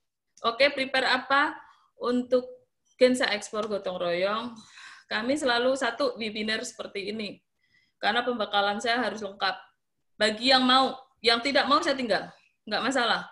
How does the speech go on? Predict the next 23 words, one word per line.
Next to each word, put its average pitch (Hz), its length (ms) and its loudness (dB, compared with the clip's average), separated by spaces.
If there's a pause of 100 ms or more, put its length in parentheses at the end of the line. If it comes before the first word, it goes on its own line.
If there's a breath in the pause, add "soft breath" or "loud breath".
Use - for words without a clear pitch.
(340)
Karena 262 480 2 (160)
saya 262 240 2
targetnya 262 480 0
daerah 220 400 4
itu 294 240 -6
punya 254 320 0
unggulan 247 320 2
lima 262 320 2
aja. 190 240 -4 (320)
Udah 233 160 2
bagus 240 320 -2
itu. - 240 -10 (160)
Rutin 427 400 4
aja. 208 320 -2 (240)
Ekspor - 400 -8
satu, 220 240 -8
dua, 220 160 -2
tiga, 226 160 -2
satu, 226 240 -6
dua, 220 160 -4
tiga 226 160 -8
nggak 170 160 -6
masalah. 165 320 -14